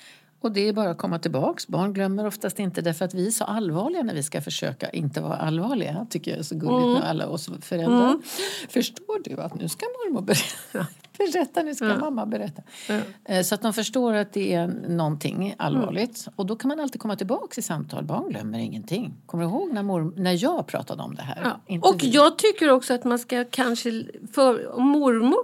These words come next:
Speaker 2: kan svara på lite frågor.
Speaker 1: Vore väl jättebra.
Speaker 2: Att det är okej att man frågar. Lycka till!
Speaker 1: Ja, verkligen. Vad fina, fint brev där du formulerar det så att vi förstår
Speaker 2: Mm,
Speaker 1: att du är
Speaker 2: kärleksfullt.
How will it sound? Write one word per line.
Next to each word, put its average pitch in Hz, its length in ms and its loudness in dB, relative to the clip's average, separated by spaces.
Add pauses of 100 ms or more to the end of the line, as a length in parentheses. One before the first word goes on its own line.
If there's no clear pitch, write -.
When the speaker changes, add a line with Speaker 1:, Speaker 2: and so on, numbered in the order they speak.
Speaker 2:
kan 508 180 4
svara 226 480 0
på - 180 -4
lite 175 400 0
frågor. - 480 2
Speaker 1:
Vore 147 180 4
väl 147 160 4
jättebra. 143 1080 -2 (140)
Speaker 2:
Att 269 200 0
det 254 140 4
är 240 160 6
okej 240 480 2
att 190 160 0
man 208 160 -2
frågar. 208 440 -2 (560)
Lycka 320 320 2
till! 330 440 2
Speaker 1:
Ja, 226 360 -2 (300)
verkligen. 226 680 -2 (260)
Vad 208 100 -4
fina, 233 460 0
fint 277 280 2
brev 170 320 4
där 180 100 2
du 180 100 0
formulerar 196 680 0
det 175 80 0
så - 100 -4
att - 120 -4
vi 180 60 -4
förstår 277 240 -2
Speaker 2:
Mm, 170 140 4
Speaker 1:
att 156 80 -4
du 170 80 -8
är 160 40 -4
Speaker 2:
kärleksfullt. 165 520 4